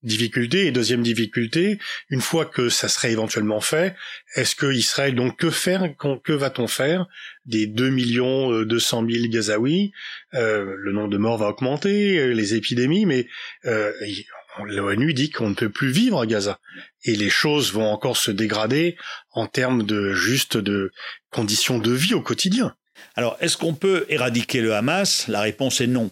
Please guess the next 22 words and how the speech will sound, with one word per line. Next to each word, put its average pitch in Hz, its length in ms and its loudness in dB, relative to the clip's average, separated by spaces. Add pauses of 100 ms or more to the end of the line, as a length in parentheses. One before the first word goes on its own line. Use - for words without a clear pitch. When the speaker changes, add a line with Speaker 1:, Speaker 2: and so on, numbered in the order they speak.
(500)
Speaker 2:
Même 170 240 2
les 143 160 2
États-Unis, 131 500 0
aujourd'hui, 127 800 2 (500)
euh, 107 340 0 (640)
pour 120 120 0
la 101 80 0
première 151 400 0
fois, 160 140 0
ont 131 80 2
fait 123 140 0
une 113 140 2
évaluation 143 840 0 (200)
militaire 123 440 0
du 113 140 0
Hamas 113 460 0 (200)
il 95 140 -4
y 104 80 2
a 101 80 0
une, 107 260 -2
une 107 140 -4
semaine, 185 560 0